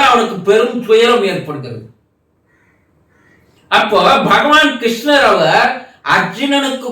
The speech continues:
கூறுவது போல உலக மக்கள் அனைவருக்கும் கூறியதுதான்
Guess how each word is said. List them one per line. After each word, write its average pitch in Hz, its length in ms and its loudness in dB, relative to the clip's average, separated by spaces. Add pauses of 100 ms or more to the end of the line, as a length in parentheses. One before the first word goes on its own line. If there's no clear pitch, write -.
கூறுவது 240 540 2 (160)
போல 294 380 4 (840)
உலக 262 400 2
மக்கள் 262 520 0
அனைவருக்கும் 247 800 0 (100)
கூறியதுதான் 220 1040 0